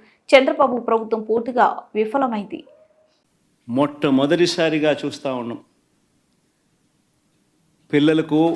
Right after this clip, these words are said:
Speaker 2: ప్రతి సంవత్సరం, ప్రతి మూడు నెలలకు ఒకసారి ఫీజు రీయింబర్స్‌మెంట్, పూర్తి ఫీజు రీయింబర్స్‌మెంట్ గతంలో వైఎస్ఆర్సీపీ ప్రభుత్వ హయాంలో అందేది. ఈరోజు తొమ్మిది నెలలు మూడు క్వార్టర్స్ అయిపోయినాయి.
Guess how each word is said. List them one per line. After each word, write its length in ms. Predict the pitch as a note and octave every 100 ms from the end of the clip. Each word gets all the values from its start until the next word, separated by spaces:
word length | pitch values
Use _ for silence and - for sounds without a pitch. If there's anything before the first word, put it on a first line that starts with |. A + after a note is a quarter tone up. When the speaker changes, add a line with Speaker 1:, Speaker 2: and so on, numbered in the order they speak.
| - -
Speaker 2:
ప్రతి 260 | C3+ C3+ D#3
సంవత్సరం, 640 | D3+ D3 D#3 D#3 D#3+ C#3+ A2 - _ _ -
ప్రతి 240 | C3+ E3
మూడు 280 | D#3 D3 D#3
నెలలకు 360 | D#3+ D#3+ D#3 D#3
ఒకసారి 380 | D3+ D3 D3 C#3+
ఫీజు 320 | - D#3 D3+
రీయింబర్స్‌మెంట్, 760 | D3+ D3 C#3 C3 C3 - C3+ B2 -
పూర్తి 240 | E3 E3 D#3+
ఫీజు 300 | D#3 D3 C#3+
రీయింబర్స్‌మెంట్ 720 | C#3+ C3+ C3 B2+ C3+ A#2+ - - _ _ _ _ _ _ _ -
గతంలో 560 | G2+ C3+ C#3 D#3+ D#3+ D3+
వైఎస్ఆర్సీపీ 720 | C#3 C#3+ D3 D3 C#3+ - C3+
ప్రభుత్వ 420 | C3 B2+ C3 C#3 C#3+
హయాంలో 460 | C3+ C3+ C3 B2+
అందేది. 360 | A#2+ A2 G#2+ - _ _ _ _ _ _ _ _ _ _ _ _ _ _ _ _ -
ఈరోజు 380 | C3+ C#3 D#3+ D#3+
తొమ్మిది 460 | D#3+ D3+ D#3 D3
నెలలు 320 | C#3+ D3 D#3+
మూడు 280 | C#3+ C#3 D3+
క్వార్టర్స్ 480 | D3 C#3 D3 D#3+ -
అయిపోయినాయి. 420 | C#3+ - C3 G#2+